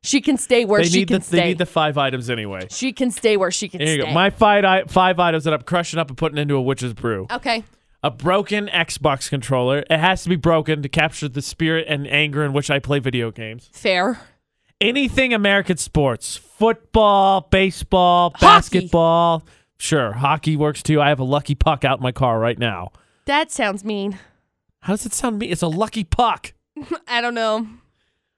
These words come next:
Speaker 2: A children's card game. Pokemon.
Speaker 1: I was thinking, like,
Speaker 2: Yu-Gi-Oh,
Speaker 1: memory, you know?
Speaker 2: Digimon.
Speaker 1: Did you ever play memory?
Speaker 2: Yeah. It
Speaker 1: That's
Speaker 2: gets
Speaker 1: what I was
Speaker 2: very
Speaker 1: thinking.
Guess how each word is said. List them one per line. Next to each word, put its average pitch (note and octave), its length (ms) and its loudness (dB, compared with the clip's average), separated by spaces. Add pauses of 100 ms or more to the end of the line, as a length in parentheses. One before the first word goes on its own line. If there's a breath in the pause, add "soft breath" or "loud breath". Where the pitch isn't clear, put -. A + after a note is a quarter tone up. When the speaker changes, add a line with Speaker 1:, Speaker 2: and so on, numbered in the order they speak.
(160)
Speaker 2:
A F3 100 2
children's A#3 580 -2
card G3 380 2
game. B2 440 0 (400)
Pokemon. G3 880 2 (100)
Speaker 1:
I E4+ 160 2
was F#4 180 -2
thinking, D#4 260 2
like, A#3+ 200 6
Speaker 2:
Yu-Gi-Oh, G3 480 4
Speaker 1:
memory, A#3 720 0
you B3 180 0
know? B3+ 240 6
Speaker 2:
Digimon. F#3 500 0
Speaker 1:
Did F#3 60 4
you F#3+ 80 4
ever - 160 2
play G#4 160 2
memory? C4 600 0 (120)
Speaker 2:
Yeah. F3+ 200 0
It - 40 -14 (760)
Speaker 1:
That's C#4 100 0
Speaker 2:
gets - 140 -2
Speaker 1:
what C#4+ 80 0
I A3+ 80 4
was F3 100 4
Speaker 2:
very F3+ 160 2
Speaker 1:
thinking. F3+ 60 -4